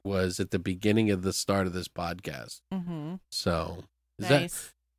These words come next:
Speaker 1: is that an okay franchise for you, or
Speaker 2: Yeah, I'm fine with that. It's
Speaker 1: both
Speaker 2: been a
Speaker 1: of those, or?
Speaker 2: Yeah,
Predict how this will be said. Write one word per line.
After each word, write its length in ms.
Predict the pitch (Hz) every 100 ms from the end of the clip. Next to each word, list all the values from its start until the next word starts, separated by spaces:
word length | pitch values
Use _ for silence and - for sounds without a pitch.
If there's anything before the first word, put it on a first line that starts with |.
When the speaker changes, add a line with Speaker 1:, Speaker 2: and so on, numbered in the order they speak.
| -
Speaker 1:
is 80 | 131
that 120 | 165
an 140 | 170
okay 240 | 165 185 170
franchise 560 | - 170 165 185 180
for 100 | -
you, 320 | 202 208 226
or 280 | 220 131 120
Speaker 2:
Yeah, 160 | 127 330
I'm 120 | 330
fine 200 | 339 277
with 100 | 262
that. 260 | 240 233 -
It's 100 | -
Speaker 1:
both 200 | 185 262
Speaker 2:
been 80 | 208
a 20 |
Speaker 1:
of 60 | 175
those, 340 | 185 190 196
or? 100 | -
Speaker 2:
Yeah, 360 | - 311 208